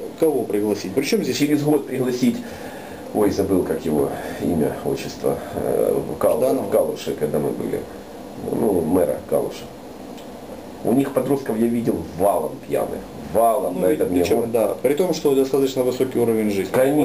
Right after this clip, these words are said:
Speaker 1: Вопрос ж не в этом.
Speaker 2: Конечно же. И
Speaker 1: Здесь
Speaker 2: при
Speaker 1: же
Speaker 2: том, что ночью они не продают. Ты ж помнишь, у них ночью
Speaker 1: Так
Speaker 2: нету
Speaker 1: вот, э,
Speaker 2: продаж.
Speaker 1: ну, речь о том, что это явление культурное, еще раз подтверждаю, что они проблема в том, что есть какой-то алкомаркет, что есть какая-то точка и так далее.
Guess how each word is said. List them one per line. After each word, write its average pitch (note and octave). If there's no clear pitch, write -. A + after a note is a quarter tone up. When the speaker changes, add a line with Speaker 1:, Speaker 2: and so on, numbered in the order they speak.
Speaker 1:
Вопрос -
ж -
не D3+
в D3
этом. A#2
Speaker 2:
Конечно B2
же. F#2
И -
Speaker 1:
Здесь D3+
Speaker 2:
при C#3+
Speaker 1:
же -
Speaker 2:
том, F#3+
что -
ночью D3
они C3
не A#2+
продают. A2
Ты -
ж -
помнишь, D3
у F2+
них F#2+
ночью A2
Speaker 1:
Так A#2
Speaker 2:
нету C3+
Speaker 1:
вот, -
э, G#2+
Speaker 2:
продаж. G2
Speaker 1:
ну, F#2
речь B2+
о A2
том, A#2
что -
это A2
явление A#2
культурное, A2
еще G2+
раз G2+
подтверждаю, F#2+
что F#2
они G#2+
проблема A2
в -
том, G#2
что -
есть G2
какой-то F#2+
алкомаркет, G#2+
что -
есть G#2+
какая-то F2
точка C3+
и G2+
так F#2+
далее. F2